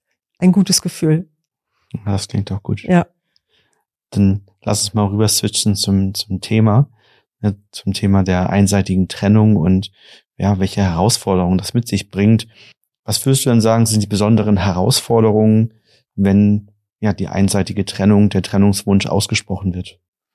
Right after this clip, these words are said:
Speaker 1: Genau, ich glaub, das ist der Überraschungsmoment dabei und, äh, auch viele praktische Fragen, die, äh, plötzlich, ähm, ganz wichtig werden.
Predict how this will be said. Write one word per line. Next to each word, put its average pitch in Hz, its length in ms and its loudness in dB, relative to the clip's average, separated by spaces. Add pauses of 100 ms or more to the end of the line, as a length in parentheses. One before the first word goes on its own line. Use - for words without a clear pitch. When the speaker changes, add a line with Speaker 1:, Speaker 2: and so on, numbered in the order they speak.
(720)
Speaker 1:
Genau, 175 300 6
ich - 80 2
glaub, 208 140 -2
das 214 160 0
ist 208 120 0
der 170 100 2
Überraschungsmoment 233 1080 4
dabei 233 520 2 (100)
und, 202 480 4
äh, - 20 -8
auch 185 380 2
viele 202 240 2
praktische 185 420 -2
Fragen, 156 480 2
die, 165 320 0
äh, 160 280 0 (120)
plötzlich, - 800 0
ähm, 170 540 2
ganz 170 260 2
wichtig 180 320 0
werden. 160 380 4